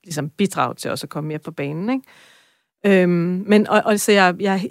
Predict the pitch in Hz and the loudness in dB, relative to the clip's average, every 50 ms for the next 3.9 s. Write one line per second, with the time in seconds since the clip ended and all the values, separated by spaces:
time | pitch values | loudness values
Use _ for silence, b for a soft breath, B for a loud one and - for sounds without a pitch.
0 | - - - - - 220 202 214 208 277 294 247 220 214 220 233 220 214 - 226 | -10 -10 -6 0 2 2 2 2 2 0 2 4 4 4 4 2 2 2 2 2
1 | 220 226 214 208 208 208 - - 254 247 - - 220 214 220 226 214 - 202 202 | 4 4 4 4 2 0 0 0 0 0 0 0 0 0 0 0 -2 -4 -6 -8
2 | - - 220 202 202 - _ _ _ _ - 240 240 247 240 - - 220 202 202 | -12 -14 -14 -14 -14 -16 _ _ _ _ 0 0 2 2 0 -4 -6 -2 0 2
3 | 202 202 214 220 - - - 196 180 - - 180 175 170 165 165 160 - | 2 2 0 0 -2 -6 -6 -8 -6 -4 -4 -4 -2 -2 -2 -4 -6 -8